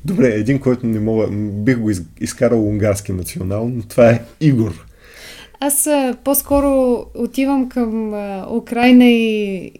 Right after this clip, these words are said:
Speaker 2: и Русия, но да.
Speaker 1: Значи, шока за мен беше в, а, фентази футбол, Премиер, а, Лиг, прен-, фентазито. Искам да си купя някакъв, а, футболист на Брайтън.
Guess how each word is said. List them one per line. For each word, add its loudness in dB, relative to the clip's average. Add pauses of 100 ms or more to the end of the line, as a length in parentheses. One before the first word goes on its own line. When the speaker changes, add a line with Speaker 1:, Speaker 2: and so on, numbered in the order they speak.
Speaker 2:
и -6
Русия, -2
но -2
да. 0 (680)
Speaker 1:
Значи, -6 (960)
шока 0
за -2
мен -2
беше -4 (480)
в, -8 (200)
а, -6 (500)
фентази -2
футбол, -6 (440)
Премиер, -2 (160)
а, -10 (300)
Лиг, -8
прен-, -10
фентазито. -10 (1040)
Искам -2
да -4
си -8
купя -4
някакъв, -6
а, -4
футболист -6
на -4 (380)
Брайтън. 0